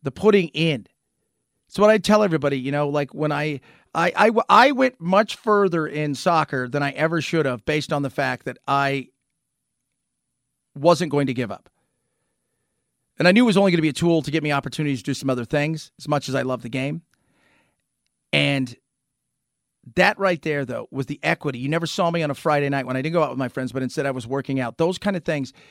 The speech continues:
y-, you see that, and then it shows on the field. It shows in wherever, whatever thing you're doing in life. And if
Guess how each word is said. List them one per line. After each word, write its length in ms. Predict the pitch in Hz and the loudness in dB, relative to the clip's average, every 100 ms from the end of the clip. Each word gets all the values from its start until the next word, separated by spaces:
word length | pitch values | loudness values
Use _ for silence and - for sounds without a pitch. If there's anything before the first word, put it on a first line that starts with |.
| _ _ - | _ _ -6
y-, 340 | 151 - 131 | -6 -6 -16
you 200 | - 160 | -8 -6
see 320 | 147 - 208 190 | -4 -4 -2 0
that, 240 | 143 123 - | -2 -4 -6
and 100 | 143 | -4
then 120 | 143 | -4
it 120 | 135 | -4
shows 480 | - - 170 170 156 | -4 0 2 2 -2
on 100 | 143 | -6
the 80 | 131 | -8
field. 460 | - 165 160 135 | -8 -4 -2 -2
It 80 | 127 | -6
shows 440 | - 165 151 147 147 | -4 0 0 -2 -4
in 140 | 135 | -2
wherever, 480 | 151 165 175 160 147 _ | 0 2 2 0 -4 _
whatever 460 | 156 165 170 165 | -2 2 2 2
thing 260 | 151 185 175 | -2 -2 0
you're 100 | 151 | 0
doing 300 | 127 156 147 | 0 0 0
in 80 | 127 | -2
life. 360 | 117 - _ _ _ _ _ _ _ _ _ _ _ _ _ _ _ _ _ _ _ _ _ _ _ _ _ _ _ - | -6 -10 _ _ _ _ _ _ _ _ _ _ _ _ _ _ _ _ _ _ _ _ _ _ _ _ _ _ _ -6
And 100 | |
if 120 | 139 | -6